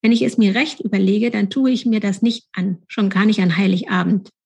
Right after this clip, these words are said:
Das ist nämlich der einzige Tag im Jahr, wo ich etwas geschenkt bekomme.“ Dezembikus boxte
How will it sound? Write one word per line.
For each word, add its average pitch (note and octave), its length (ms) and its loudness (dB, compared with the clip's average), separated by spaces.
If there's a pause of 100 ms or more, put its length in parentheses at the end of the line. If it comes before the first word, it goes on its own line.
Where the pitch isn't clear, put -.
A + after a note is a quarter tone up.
(720)
Das G#3 160 0
ist C4 160 0
nämlich B3 240 2
der G#3+ 160 -4
einzige A#3+ 440 0
Tag A3+ 300 -4
im A#3+ 140 2
Jahr, G#3 320 0 (300)
wo - 260 -4
ich - 360 -4 (180)
etwas F3+ 340 -4
geschenkt F#3+ 400 -2
bekomme.“ F#3 520 -4 (1400)
Dezembikus A3+ 880 -2
boxte - 360 -8